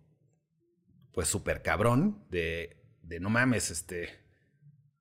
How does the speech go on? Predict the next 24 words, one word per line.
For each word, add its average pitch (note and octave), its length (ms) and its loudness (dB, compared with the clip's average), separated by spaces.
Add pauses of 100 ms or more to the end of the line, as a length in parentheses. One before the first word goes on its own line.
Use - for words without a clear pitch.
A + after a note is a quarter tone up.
(680)
¿qué A2+ 100 4
va A#2 80 6
a - 40 0
pasar, G#2+ 440 4
no? A2 180 0
Con F2+ 180 -2
Thanos F#2+ 540 0
y B1+ 60 -12
la C2 120 -10
chingada, F2+ 460 -4
¿no? F#2 180 -12 (1500)
Hoy F#3 320 6 (1080)
es A#2 260 4
una C3 400 4 (160)
súper C#3 520 4
fracaso, C3+ 600 2
una C#3+ 260 4
pérdida G#2+ 400 2
de E2+ 100 -4
dinero. F2 400 -2
Y G2 100 0
todo C#3 340 4
gracias A#2+ 720 2
al F3 640 6